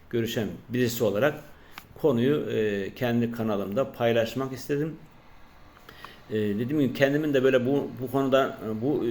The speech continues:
mevzu üzerinden afiş etmek gibi, yaymak gibi, reklam yapmak gibi bir niyetim de yok. E, benim de şahsi olarak, e, konunun, e, içerisinde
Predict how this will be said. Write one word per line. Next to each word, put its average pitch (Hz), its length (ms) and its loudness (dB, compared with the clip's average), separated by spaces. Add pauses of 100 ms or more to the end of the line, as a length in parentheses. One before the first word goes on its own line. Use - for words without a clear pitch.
(240)
mevzu 120 340 2
üzerinden 120 460 2
afiş 113 260 -6
etmek 123 360 -4
gibi, 120 380 0
yaymak 120 440 0
gibi, 120 180 -2
reklam 123 240 -2
yapmak 120 300 -4
gibi 117 180 -4
bir 123 120 -4
niyetim 113 300 -2
de 107 60 4
yok. 151 260 2 (580)
E, 113 60 -4 (680)
benim 135 260 2
de 113 220 4 (160)
şahsi 120 460 -2
olarak, 117 300 -2 (140)
e, 90 300 -8 (360)
konunun, 131 500 2 (520)
e, 92 420 -4
içerisinde 123 920 2